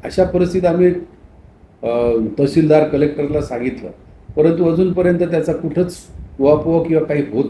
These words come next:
नाही. सरकार याच्यावरती अजूनपर्यंत लक्ष घातलं नाही. त्यांना, शेतकऱ्यांना याचा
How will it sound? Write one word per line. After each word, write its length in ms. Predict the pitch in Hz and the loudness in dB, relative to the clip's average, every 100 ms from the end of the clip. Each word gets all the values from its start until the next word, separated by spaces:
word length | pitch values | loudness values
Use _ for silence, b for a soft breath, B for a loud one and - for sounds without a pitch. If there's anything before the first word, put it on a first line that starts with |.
| 113 | -6
नाही. 180 | 95 | -14
सरकार 360 | - 127 120 160 | -10 -8 -2 2
याच्यावरती 440 | 156 156 160 156 | 2 4 0 0
अजूनपर्यंत 480 | 147 143 165 160 156 156 | -2 -2 -2 -2 -4 -2
लक्ष 260 | 143 - | -4 -6
घातलं 360 | 131 113 - 127 | -8 -8 -8 -10
नाही. 120 | 143 - b b _ - | -10 -16 b b _ 0
त्यांना, 320 | 131 151 160 165 | 4 4 2 -2
शेतकऱ्यांना 600 | - 131 - 143 143 147 | -6 -6 -4 -2 0 0
याचा 280 | 139 117 135 | -2 -2 -2